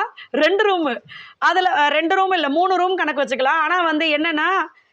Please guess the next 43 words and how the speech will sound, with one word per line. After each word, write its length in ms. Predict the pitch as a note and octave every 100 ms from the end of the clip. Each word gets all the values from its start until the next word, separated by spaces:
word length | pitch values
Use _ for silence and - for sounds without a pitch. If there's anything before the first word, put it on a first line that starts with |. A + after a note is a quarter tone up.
| _
ஒரு 160 | - D4+
சின்ன 420 | D4+ F4+ G4 G#4 G4+
ஹாலு. 380 | E4+ D4 D4+ B3+
அந்த 280 | - C#4+ D#4
ஹால்ல 400 | C#4 D#4 F#4 F4+
வந்து 200 | D#4 E4+
நானும் 440 | D#4 D#4 E4 F4 D#4+
மகியும் 340 | C#4 D#4+ E4
உக்காந்தோன்னா 380 | C#4+ D4 D4 E4
அடைஞ்சிரும் 360 | C4+ B3+ A#3+ A3
அந்த 120 | A3
இடம். 240 | G#3+ A3 - _
அப்படி 260 | - C4+ D#4+ - _ _ -
என் 160 | D#4 D#4+
பக்கத்துல 300 | E4 F#4+ F4+
மகி 180 | D#4 F4+
உக்காந்தாருன்னா 540 | F4+ D#4+ D4 D4 E4 D#4
அந்த 120 | C#4+
அகலம் 280 | C4+ C4+ D4
தான் 100 | D#4
அந்த 120 | B3
ஹால். 320 | G3+ A#3 A#3 - _ _ _ _ _ -
அதுக்கப்புறம் 480 | F4 F#4+ F#4 G4
பாத்தீங்கன்னா, 320 | F4+ D#4+ E4+ F#4
உள்ள 120 | E4 F#4
போகும்போது 280 | E4+ F4 G4+
ரொம்ப 380 | G4 G#4 G#4+ G#4
குட்டி 260 | E4+ - E4
ரூம். 140 | D4
அதுல 240 | C4+ C#4
கட்டில் 380 | C4+ C#4 - G4
போட்டு 280 | E4+ E4 F#4+
ஒரு 200 | E4+ C#4
பீரோ 240 | D4+ F4 D#4+
வச்ச 240 | - C#4
உடனே 180 | C4 F#4+
கொஞ்சம் 240 | F4+ D4+ C#4+
நடக்கிறதுக்கு 500 | C#4 D4 C#4+ A#3 A#3
இடம் 120 | B3
இருக்கும், 220 | B3 A#3
அவ்வளவுதான். 360 | A#3 C4+ B3 B3
நடக்கிறதுக்கு 560 | C#4 D4+ E4+ F#4 D#4 D#4
மீன்ஸ் 200 | F4 D4